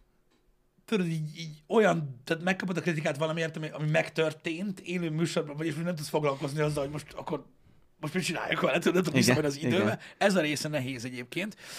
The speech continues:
Speaker 1: de, öm, de fontos a kritika. Én attól függetlenül én hiszem azt, hogy, hogy én kritikus vagyok magammal szemben, és még úgy is nehéz változtatgatni.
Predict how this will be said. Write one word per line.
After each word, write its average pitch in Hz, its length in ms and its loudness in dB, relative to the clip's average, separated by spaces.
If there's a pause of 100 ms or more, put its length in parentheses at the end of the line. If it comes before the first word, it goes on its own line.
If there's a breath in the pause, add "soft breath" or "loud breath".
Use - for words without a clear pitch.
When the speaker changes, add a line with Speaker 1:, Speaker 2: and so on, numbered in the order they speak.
(260 loud breath)
Speaker 1:
de, 160 520 4
öm, 151 400 -2 (1080 soft breath)
de 180 300 -2
fontos 269 280 0
a 170 40 2
kritika. 143 520 -4
Én 277 240 -2 (220)
attól 240 280 -2
függetlenül 208 460 0
én 190 80 4
hiszem 202 280 -2
azt, 135 200 2
hogy, 135 240 -4
hogy 139 200 0
én 139 80 0
kritikus 131 380 -2
vagyok 120 180 -2
magammal 110 460 -6
szemben, 120 500 -8 (680 soft breath)
és 170 200 0
még 185 180 4
úgy 196 180 4
is 135 160 -2
nehéz 117 500 -8 (160)
változtatgatni. 110 1000 -8